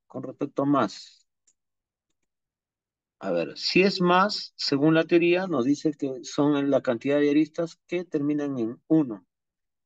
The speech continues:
¿Cuántos terminan en uno? No hay ninguno que termine en uno, o sea, esto es cero.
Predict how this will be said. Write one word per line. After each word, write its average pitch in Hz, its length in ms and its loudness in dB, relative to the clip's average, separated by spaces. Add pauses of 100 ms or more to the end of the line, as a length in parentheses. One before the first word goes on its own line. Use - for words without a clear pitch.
(120)
¿Cuántos 208 340 -4
terminan 185 400 0
en 175 100 4
uno? 120 300 2
No 139 60 2
hay 180 100 0
ninguno 175 440 -2
que 139 120 -8
termine 151 320 -4
en 151 80 -4
uno, 101 320 -4
o 98 40 -10
sea, 117 320 0
esto 143 560 -4
es 160 440 -2
cero. 180 520 -8